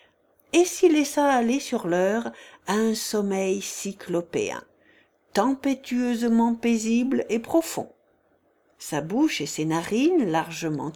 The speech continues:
ouvertes et toutes frémissantes, rendaient des sons variés et puissants à désespérer non seulement les premiers fabricants d'orgues d'Allemagne et du pays batave,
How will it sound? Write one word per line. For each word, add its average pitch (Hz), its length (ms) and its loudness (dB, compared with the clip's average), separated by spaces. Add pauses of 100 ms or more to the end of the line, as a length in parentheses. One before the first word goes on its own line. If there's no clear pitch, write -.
ouvertes 240 560 0 (420)
et - 80 -12
toutes 175 320 -10
frémissantes, 262 920 0 (420)
rendaient 240 460 4
des 254 140 0
sons 190 200 -2
variés 269 720 2
et 240 40 0
puissants 262 580 0 (460)
à 269 120 4
désespérer 226 840 0
non 220 240 4
seulement 214 720 2
les 208 140 0
premiers 208 440 2
fabricants 175 640 -4
d'orgues 170 640 -2
d'Allemagne 165 800 0
et 196 140 0
du 165 160 -6
pays 131 320 -4
batave, 175 720 0